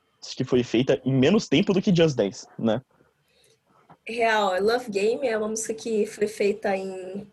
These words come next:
Speaker 2: dizem aí, que ela f-, foi feita em quatro minutos, e também ela fala sobre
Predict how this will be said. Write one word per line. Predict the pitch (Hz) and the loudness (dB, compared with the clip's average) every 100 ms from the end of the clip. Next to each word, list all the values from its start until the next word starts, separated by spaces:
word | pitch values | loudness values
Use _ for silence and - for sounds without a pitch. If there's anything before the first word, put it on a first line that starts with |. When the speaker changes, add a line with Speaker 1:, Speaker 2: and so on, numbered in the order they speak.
| _ | _
Speaker 2:
dizem | 208 202 226 254 214 | -10 -4 0 2 2
aí, | 196 208 294 | 2 0 -2
que | - | -2
ela | 202 214 | -2 -4
f-, | - - | -10 -2
foi | 208 | 0
feita | 208 214 208 | 2 2 0
em | |
quatro | 202 202 240 330 | 0 0 0 -2
minutos, | 320 247 240 285 - - | -4 0 0 -2 -8 -8
e | 247 | -10
também | 247 277 226 277 | -2 0 2 2
ela | 247 | 0
fala | 247 240 240 | 2 2 2
sobre | 247 - 214 214 247 247 | 0 -2 2 2 2 0